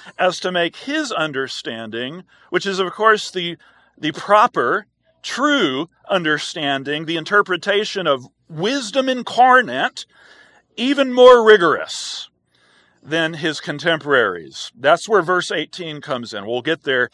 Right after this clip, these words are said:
in just a minute. Understand that when I say Jesus makes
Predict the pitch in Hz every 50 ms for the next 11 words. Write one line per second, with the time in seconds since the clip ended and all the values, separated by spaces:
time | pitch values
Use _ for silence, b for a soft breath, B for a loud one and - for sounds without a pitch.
0 | b b b b b b - 139 127 143 151 151 147 - - 151 135 127 135 135
1 | 123 101 85 - _ _ _ _ _ _ _ _ _ _ _ _ _ _ _ _
2 | _ - 156 175 180 175 - - - 190 185 185 180 160 147 143 _ b b b
3 | b b b b b - 151 135 - 170 160 170 175 - - 202 180 160 143 123
4 | 156 180 202 185 165 180 165 - 160 160 180 180 170 - - - - -